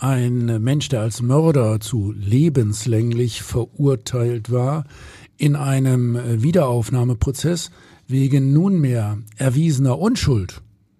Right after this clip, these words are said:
ich wiederhole, wegen erwiesener Unschuld, freigesprochen worden. Sozusagen nach einem juristischen Marathon von über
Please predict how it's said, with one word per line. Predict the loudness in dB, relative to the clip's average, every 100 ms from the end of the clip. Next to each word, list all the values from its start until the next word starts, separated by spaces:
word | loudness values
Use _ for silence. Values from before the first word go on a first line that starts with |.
| -12
ich | -8
wiederhole, | -4 2 4 4 2 0
wegen | -2 -2
erwiesener | -4 -4 -2 0 0
Unschuld, | 2 0 0 0 -2 -2 -12 -20
freigesprochen | -10 -2 2 2 0 -2 -2 -2 -2
worden. | -2 -4 -8 -16 -20 -20 -20 -20 _
Sozusagen | -2 -2 0 0 2 4 4 4 2 2
nach | 2 2 0
einem | -2 -2 0 0 -2 -4
juristischen | -4 -2 0 0 0 -2 -4 -2 -4 -4 -6 -12 -6
Marathon | 0 0 2 2 2 2 2 0
von | -2 -4
über | -2 -2 0 0 0